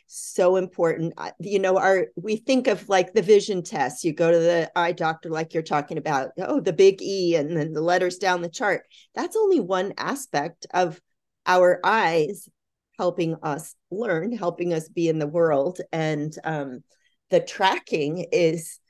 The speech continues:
super important. They find that, you know, a lot of kids that are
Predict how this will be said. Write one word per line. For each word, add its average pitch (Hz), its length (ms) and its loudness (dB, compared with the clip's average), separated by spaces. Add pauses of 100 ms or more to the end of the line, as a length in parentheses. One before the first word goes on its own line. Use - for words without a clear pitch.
(140)
super - 440 0
important. 175 600 4
They 175 160 4
find 180 580 -2
that, 170 240 0
you 190 100 -4
know, 180 120 -2
a - 20 -2
lot 180 240 -2
of 214 80 -8
kids 190 300 -4
that 175 260 2
are 170 400 -2